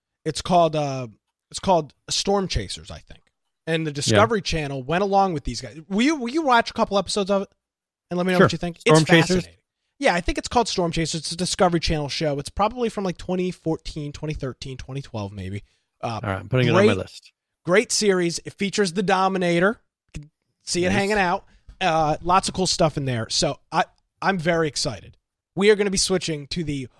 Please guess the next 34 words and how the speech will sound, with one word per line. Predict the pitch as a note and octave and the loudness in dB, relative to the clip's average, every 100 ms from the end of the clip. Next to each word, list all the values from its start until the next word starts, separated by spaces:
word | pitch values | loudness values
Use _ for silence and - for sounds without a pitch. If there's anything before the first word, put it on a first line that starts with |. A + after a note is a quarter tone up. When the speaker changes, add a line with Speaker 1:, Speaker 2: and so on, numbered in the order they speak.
| _ | _
Speaker 1:
weather | A#2+ D#3 F#3 G3 G3 F#3+ D3+ | -6 0 0 2 -2 -4 -6
game | E3 E3+ D#3+ | -4 -4 -4
simulation | - F3 D#3 D3 C#3+ C#3+ B2+ | -2 0 0 -2 -4 -6 -6
podcast | A#2+ A2+ - E2+ E2 - - _ _ | -6 -6 -10 -12 -12 -14 -18 _ _
here | - D3+ A#2+ G2 - _ _ _ _ | -6 -4 -4 -8 -14 _ _ _ _
in | C3 | -12
the | A#2+ | -10
middle | A#2 A2 | -8 -8
of | G#2+ G2 _ | -10 -14 _
twenty | - C3+ G2 F#2 _ | -10 -8 -10 -14 _
twenty. | - F2+ D2+ _ _ _ _ _ _ _ _ _ _ _ _ _ _ A2 | -12 -12 -16 _ _ _ _ _ _ _ _ _ _ _ _ _ _ 2
Speaker 2:
All | G#2+ | 4
right. | D#3 | 4
Speaker 1:
Outbreak. | G3+ - | 2 -6
It's, | - - | -20 -10
it's | C#3 | -6
Speaker 2:
Yep. | A#2 | 0
Speaker 1:
O | E3 G3+ | 4 4
U | G#3 G#3+ | 2 0
T | G3+ - - F#3+ F3+ | -2 -4 -4 -2 -4
B | C#3+ D#3 E3 | -4 -4 -2
R | - D3+ | -2 -4
K | C#3+ - D3 C3 B2+ B2 _ B2 | -4 -6 -4 -4 -6 -10 _ -12
game | B2 B2 B2 B2 A#2+ _ _ | -10 -8 -12 -14 -18 _ _
dot | A#2+ G2 | -10 -10
com. | - G#2 D2+ _ _ _ _ _ _ _ - | -14 -14 -14 _ _ _ _ _ _ _ -8
Kickstarter | C#3+ - C#3 A#2+ | -6 -4 -6 -6
doesn't | A2+ G#2+ | -8 -10
start | - G#2 | -4 -4
Speaker 2:
And | G2 | -4
Speaker 1:
for | - | -12
Speaker 2:
Kicks-, | A#2+ A2+ - _ | -14 -14 -18 _
yep, | A2 G#2 _ | -14 -14 _
Kickstarter, | C3+ - A#2+ A#2 A#2 A2 | -8 -2 0 2 0 -2